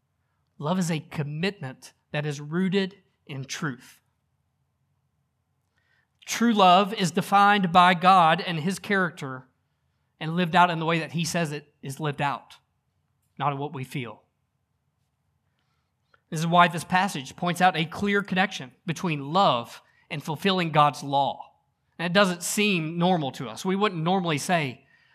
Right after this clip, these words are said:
"Oh, I love you, so I'm gonna fulfill God's law." That, that just sounds weird, doesn't it? But here we see, no, God's law is truth.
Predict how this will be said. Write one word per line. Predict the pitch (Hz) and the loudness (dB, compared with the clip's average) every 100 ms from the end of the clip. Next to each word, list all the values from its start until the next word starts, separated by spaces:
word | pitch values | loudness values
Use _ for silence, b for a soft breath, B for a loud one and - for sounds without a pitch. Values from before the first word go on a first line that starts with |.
| b | b
"Oh, | 185 | 6
I | 185 | 6
love | 190 208 | 8 4
you, | 175 | 0
so | 156 180 | 2 2
I'm | 185 | 2
gonna | 170 | -2
fulfill | 156 160 175 | -4 -2 0
God's | 156 147 143 | 2 0 0
law." | 147 127 113 - _ _ _ _ _ _ _ _ _ - | -4 -4 -6 -12 _ _ _ _ _ _ _ _ _ -16
That, | 165 170 | -14 -8
that | 165 | -6
just | 156 151 | -6 -2
sounds | 156 135 | -2 -2
weird, | 151 139 113 | -4 -4 -6
doesn't | - 147 120 | -6 -4 -6
it? | 104 _ _ _ _ _ _ _ _ _ _ _ _ _ | -14 _ _ _ _ _ _ _ _ _ _ _ _ _
But | 170 151 | -6 0
here | 254 | 2
we | 254 180 | 4 0
see, | - 143 | 0 -6
no, | 135 170 190 - b b b b _ | -4 -2 -4 -6 b b b b _
God's | - 180 190 | 2 2 4
law | 196 214 | 2 4
is | 208 - | 2 -2
truth. | - - 262 196 185 - - | -6 2 4 4 2 -10 -20